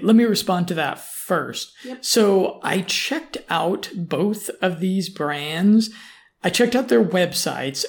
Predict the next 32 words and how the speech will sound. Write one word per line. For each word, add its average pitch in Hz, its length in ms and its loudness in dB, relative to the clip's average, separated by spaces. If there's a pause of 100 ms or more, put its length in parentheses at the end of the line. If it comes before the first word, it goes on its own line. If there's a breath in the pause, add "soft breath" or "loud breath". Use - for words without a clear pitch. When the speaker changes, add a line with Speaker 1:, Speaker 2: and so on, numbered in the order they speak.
Speaker 1:
and 190 120 2
then 185 100 0
I 185 80 0
looked 190 220 -2
them 190 140 0
up 185 140 -2
on 143 180 -4
Trustpilot 190 680 -2
dot 151 200 -2
com, 165 440 -2 (360 loud breath)
and 202 340 -2 (100)
I 202 100 0
could 196 180 -4
find 202 720 -2
no 196 520 4
indicators 170 680 -2
of 139 200 -6
credibility. 139 1000 -4 (720 loud breath)
Companies 254 680 4
that 196 100 0
are 185 420 -2 (200)
doing 208 720 0 (240)
business, 196 540 0 (280 loud breath)
they 202 120 2
should 240 280 2
have 262 160 2
some 240 200 2
reviews 185 420 -2
on 160 120 -4
Trustpilot - 540 -6
dot - 220 -10
com. 214 500 0